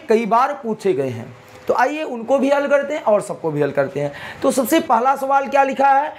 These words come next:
एक चालक पर एक कूलाम का ऋणावेश है। कितना है?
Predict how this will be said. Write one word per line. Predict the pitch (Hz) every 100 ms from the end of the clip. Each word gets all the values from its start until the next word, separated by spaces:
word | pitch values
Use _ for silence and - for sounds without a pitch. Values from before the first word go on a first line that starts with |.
| - - -
एक | 269 320 330 -
चालक | 247 214 240 - -
पर | 285 302 294 - -
एक | 269 320 320 -
कूलाम | 269 262 262 262
का | 311 294
ऋणावेश | 254 240 214 220 202 -
है। | 131 123 - - -
कितना | 226 254 269
है? | 269 294